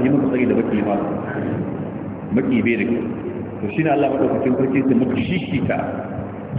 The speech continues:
adawa da ƙiyayya tsakanin ila yawmil qiyamah zuwa tashin kiyama.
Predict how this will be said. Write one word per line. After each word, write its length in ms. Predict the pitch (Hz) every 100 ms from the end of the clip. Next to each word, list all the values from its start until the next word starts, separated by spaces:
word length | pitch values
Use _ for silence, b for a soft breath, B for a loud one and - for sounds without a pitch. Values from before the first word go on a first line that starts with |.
| - 104 -
adawa 500 | - 104 143 143 127
da 100 | 107 113
ƙiyayya 300 | 120 131 117
tsakanin 800 | - - 123 127 131 131 - 107
ila 140 | 113 143
yawmil 200 | 143 139
qiyamah 280 | 117 113
zuwa 220 | - 104 110
tashin 260 | 107 - -
kiyama. 240 | 87 -